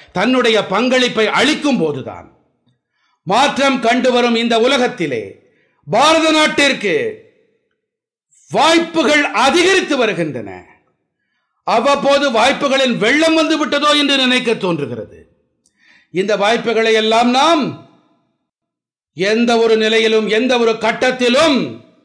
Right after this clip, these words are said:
இந்த சந்தர்ப்பங்களை நாம் கை நழுவ விட்டுவிடக் கூடாது. கடந்த நூற்றாண்டில் நாம் பெற்ற அனுபவங்கள் நமக்கு பலவற்றை கற்றுக் கொடுத்து இருக்கின்றன.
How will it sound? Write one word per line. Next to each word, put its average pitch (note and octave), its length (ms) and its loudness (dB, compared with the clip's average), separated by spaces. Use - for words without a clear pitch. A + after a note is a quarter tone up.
இந்த A3 300 -2
சந்தர்ப்பங்களை A3 840 0
நாம் A3+ 540 0
கை A#3 460 0
நழுவ B3+ 440 2
விட்டுவிடக் B3 720 -2
கூடாது. A3+ 680 2
கடந்த C#4+ 520 2
நூற்றாண்டில் C#4 600 0
நாம் C4 240 2
பெற்ற C4 300 0
அனுபவங்கள் C4 960 0
நமக்கு C#4+ 360 -2
பலவற்றை D#4+ 560 0
கற்றுக் C4 340 -4
கொடுத்து B3 300 -2
இருக்கின்றன. D#3 560 -10